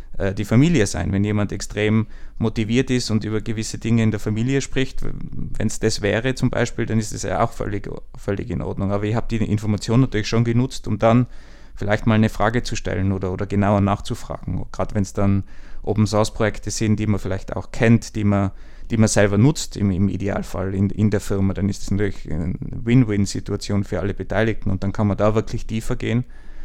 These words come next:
Und, und sowas, äh, ist natürlich dann schon wichtig. Aber es ist jetzt weder ein Knockout-Kriterium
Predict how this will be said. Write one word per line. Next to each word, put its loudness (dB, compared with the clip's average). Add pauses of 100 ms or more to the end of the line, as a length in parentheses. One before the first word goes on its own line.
(280)
Und, -2
und 2
sowas, 2
äh, 0
ist -6
natürlich -2
dann 0
schon 2
wichtig. -8
Aber -2
es -2
ist -4
jetzt -6
weder 2
ein 6
Knockout-Kriterium 0